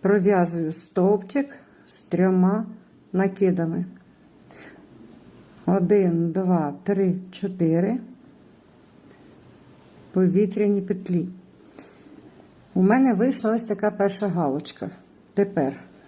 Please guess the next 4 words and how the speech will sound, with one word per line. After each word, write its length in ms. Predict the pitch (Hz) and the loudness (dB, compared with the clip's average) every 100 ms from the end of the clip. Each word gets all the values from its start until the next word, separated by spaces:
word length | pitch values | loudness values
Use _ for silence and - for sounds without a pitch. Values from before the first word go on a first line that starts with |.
| - _ | -20 _
це, 540 | - - 226 233 226 220 190 | -8 -2 2 2 2 -2 -4
е, 300 | 190 180 185 - - - - - - - - | 0 0 -2 -6 -18 -20 -20 -20 -20 -16 -2
на 340 | 190 202 202 | 2 4 2
каналі 580 | 190 214 220 226 185 175 | 2 2 4 4 2 0